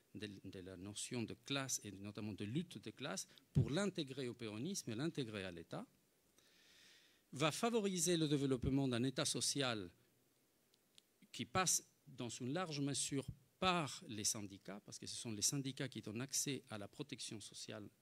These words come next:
dans l'Argentine péroniste, et il y a une centralisation, une condensation de la vie politique autour du président de la République, du leader, de l'idole,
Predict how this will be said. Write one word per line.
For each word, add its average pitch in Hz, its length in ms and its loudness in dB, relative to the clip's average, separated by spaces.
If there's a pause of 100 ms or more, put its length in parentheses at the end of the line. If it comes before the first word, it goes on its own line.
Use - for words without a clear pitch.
(160)
dans 110 200 -4
l'Argentine 90 460 -6
péroniste, 90 640 -8 (1040)
et 220 300 6 (300)
il 175 200 4
y 180 100 6
a 220 240 2 (160)
une 170 340 4 (200)
centralisation, 175 1000 4
une 135 220 4 (120)
condensation 170 1080 4 (720)
de 120 200 -2
la 117 260 0 (240)
vie 147 300 -2
politique 185 720 -2 (100)
autour 160 580 -2 (380)
du 107 360 -12 (100)
président 107 440 -2
de 98 80 -2
la 98 100 -4
République, 143 640 -6 (180)
du 104 240 -6
leader, 123 600 0
de 107 160 -6
l'idole, 135 600 0